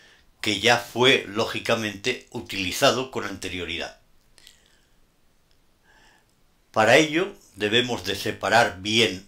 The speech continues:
la carne de los huesos, la carcasa, dejando la carne perfectamente limpia. A continuación, con un cuchillo, picaremos la carne muy finita.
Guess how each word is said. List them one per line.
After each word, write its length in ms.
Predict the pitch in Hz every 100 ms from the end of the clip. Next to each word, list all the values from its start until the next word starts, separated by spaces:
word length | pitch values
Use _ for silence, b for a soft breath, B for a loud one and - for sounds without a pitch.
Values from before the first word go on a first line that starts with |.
| -
la 280 | 98 95 -
carne 500 | 143 143 107 151 b b b b b _ _ _ _ _
de 220 | 98 95 87 82 - -
los 180 | 87 82
huesos, 520 | 87 147 - 117 127 110
la 180 | 92
carcasa, 680 | - 92 - 147 - 113 101 - B B _
dejando 540 | 98 - 135 139 143
la 180 | 104 98
carne 320 | 127 131 135
perfectamente 920 | - - 107 - 120 - 101 98 95
limpia. 440 | 80 80 - - - _ _ _ _ _ _ _ b b _ _ _ _ _ _ _ _ _ _ _ _ _ _ _ _ _ _ _ _ _
A 140 | 98
continuación, 880 | 98 110 - 110 101 139 143 170 196 - b b b b _
con 160 | - 104
un 100 | 113
cuchillo, 680 | 117 117 - 120 98 131 - _ _ _ _
picaremos 600 | 123 - 107 117 127 -
la 160 | 110 -
carne 480 | 120 117 120 117 -
muy 300 | 107 123 123
finita. 580 | 90 78 73 - 73